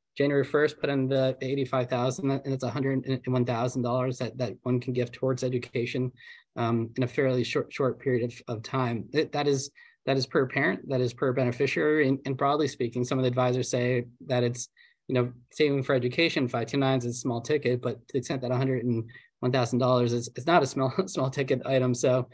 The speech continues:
um, I, I, I guess I'll kind of pause and see, th-, Tim, did I sort of explain it right? Or, you know, there's, there's a couple different, um, you know, just sort of, um, you know, n-, nuances to that, but just wanna see if, see if I kind of presented it sort of, you know, correctly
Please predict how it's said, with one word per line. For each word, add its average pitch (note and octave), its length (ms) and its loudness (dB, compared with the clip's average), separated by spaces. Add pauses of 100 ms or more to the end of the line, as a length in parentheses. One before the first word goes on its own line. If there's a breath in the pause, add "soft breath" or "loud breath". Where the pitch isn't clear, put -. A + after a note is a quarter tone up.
(300 loud breath)
um, A2+ 520 0 (1000)
I, C#3+ 240 0
I, D3 180 2 (220 loud breath)
I D3 60 2
guess F3+ 160 4
I'll D#3+ 80 6
kind D#3 160 2
of C#3 80 0
pause D#3 280 6
and D3+ 120 -2
see, D#3+ 160 2
th-, D#3+ 200 -6 (200 loud breath)
Tim, F3 160 4
did D#3+ 100 8
I D#3 120 8
sort D#3 200 4
of D3+ 60 2
explain F3 360 2
it F3 40 2
right? E3+ 340 2
Or, C3+ 200 4
you C#3 100 -4
know, C#3 100 0
there's, C3+ 280 0
there's C#3 320 -2
a - 20 -4
couple C#3+ 240 -2
different, C3 420 0
um, B2 380 -2 (320 loud breath)
you - 80 -6
know, B2+ 80 2
just B2+ 140 -2
sort A#2 140 0
of, A2+ 220 -6
um, A2+ 440 -4 (360)
you B2+ 120 0
know, A2+ 180 -2
n-, C3+ 160 -4
nuances B2+ 480 0
to - 180 -4
that, B2 220 2
but C3 80 -4
just B2+ 140 -6
wanna B2+ 160 0
see B2+ 160 0
if, B2 360 -6
see D3+ 120 0
if C3+ 80 0
I B2+ 80 4
kind C3+ 180 2
of B2 160 -2 (280 soft breath)
presented C3 520 4
it B2 140 4
sort B2 200 0
of, A#2+ 120 -6 (120)
you C#3+ 100 -4
know, A#2 80 -2
correctly A2+ 640 -6